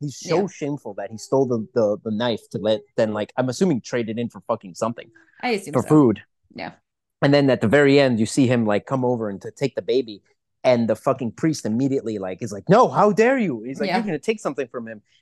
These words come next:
Speaker 1: And he's like, "No, no, no, no. I, I, I, <laughs> I"
Speaker 2: He said, he said, <laughs> Berto, Berto's headphones just got ripped out of his ear.
Speaker 1: Sorry,
Speaker 2: He said,
Speaker 1: sorry.
Speaker 2: so he said, uh, he said, "I, uh,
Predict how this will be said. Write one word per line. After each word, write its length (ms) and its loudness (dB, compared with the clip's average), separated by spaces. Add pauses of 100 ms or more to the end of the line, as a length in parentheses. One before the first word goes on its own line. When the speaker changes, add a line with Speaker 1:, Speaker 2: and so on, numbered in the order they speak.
(100)
Speaker 1:
And 140 2
he's 100 0
like, 200 0
"No, 280 4
no, 140 -2
no, 120 -2
no. 340 -4
I, 240 0 (920)
I, 220 -6
I, 240 -2
<laughs> 20 -12
I" 880 -2 (260)
Speaker 2:
He 200 2
said, 200 0 (500)
he 140 4
said, 180 0
<laughs> 600 -2
Berto, 720 4
Berto's 280 4
headphones 420 2
just 140 -6
got 120 4
ripped 180 -4
out 120 -2
of 80 -6
his 180 -10
ear. 240 -6
Speaker 1:
Sorry, 380 0
Speaker 2:
He 220 8
said, 140 0
Speaker 1:
sorry. 260 4
Speaker 2:
so 200 4
he 160 -2
said, 320 -2
uh, 320 -2
he 220 -8
said, 400 0
"I, 300 -2
uh, 360 -4